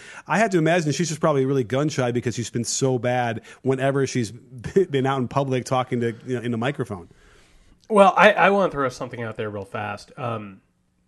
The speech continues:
Speaker 2: Gretchen Whitmer, the, the governor of Michigan,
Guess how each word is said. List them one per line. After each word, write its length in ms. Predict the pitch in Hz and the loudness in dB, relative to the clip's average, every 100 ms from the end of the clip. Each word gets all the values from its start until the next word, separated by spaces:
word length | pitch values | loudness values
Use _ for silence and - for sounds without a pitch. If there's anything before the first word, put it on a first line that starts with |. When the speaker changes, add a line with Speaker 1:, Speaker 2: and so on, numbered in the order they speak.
| - | -14
Speaker 2:
Gretchen 400 | 135 135 143 135 | -4 -4 -4 -6
Whitmer, 420 | 117 117 117 107 | -6 -6 -8 -8
the, 280 | 110 104 110 | -8 -8 -8
the 80 | 120 | -12
governor 440 | 110 113 117 110 107 | -8 -8 -6 -8 -8
of 120 | 98 | -10
Michigan, 640 | 107 - 127 107 95 - | -14 -12 -12 -12 -12 -18